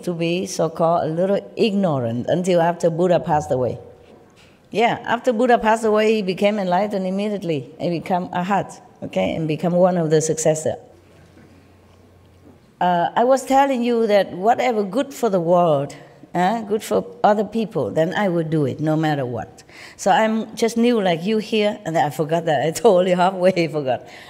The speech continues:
Now I continue that. Uh, Buddha, uh, please wait. I come back to you. They have prepared for me a room, you know, on the second floor.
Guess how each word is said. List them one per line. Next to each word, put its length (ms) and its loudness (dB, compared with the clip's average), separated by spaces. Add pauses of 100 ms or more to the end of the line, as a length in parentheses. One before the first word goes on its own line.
Now 180 0
I 140 2
continue 560 0
that. 200 -6 (1500)
Uh, 120 -6
Buddha, 460 0
uh, 300 -8
please 260 -2
wait. 320 -4
I 120 4
come 260 -4
back 360 -8
to 80 -6
you. 220 -10 (1400)
They 280 2
have 240 0
prepared 420 2
for 140 -2
me 220 2
a 60 2
room, 440 0 (280)
you 120 -2
know, 180 2
on 240 -2
the 80 -2
second 460 -2
floor. 420 -2